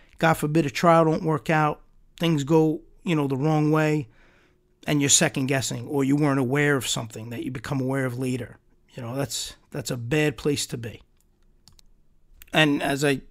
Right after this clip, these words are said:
stated prior, you know, in today's day and age, there's a lot of information out there that you can find out on people. You know, people are doing podcasts. We are, I already spoke about that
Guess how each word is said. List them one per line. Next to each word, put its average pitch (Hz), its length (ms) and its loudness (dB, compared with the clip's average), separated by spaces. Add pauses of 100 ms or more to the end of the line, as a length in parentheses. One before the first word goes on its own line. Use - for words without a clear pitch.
(160)
stated 151 500 2
prior, 160 440 2 (560)
you 151 120 -2
know, 131 260 -2
in 127 100 -2
today's 151 340 4
day 147 200 0
and 156 80 0
age, 165 240 0
there's 123 180 -4
a 120 60 -4
lot 139 220 0
of 131 120 -2
information 127 800 -2 (180)
out 196 220 2
there 120 120 -2
that 113 120 -6
you 123 100 -10
can 110 100 -12
find 147 300 -2
out 170 140 4
on 110 120 -2
people. - 380 -12 (480)
You - 80 -4
know, 123 80 -2
people 143 320 0
are 139 60 2
doing 127 240 0
podcasts. 117 760 -4
We 127 180 0
are, 139 220 0 (140)
I 131 120 -6
already 127 280 -4
spoke - 480 -4
about 123 280 -4
that 127 280 -6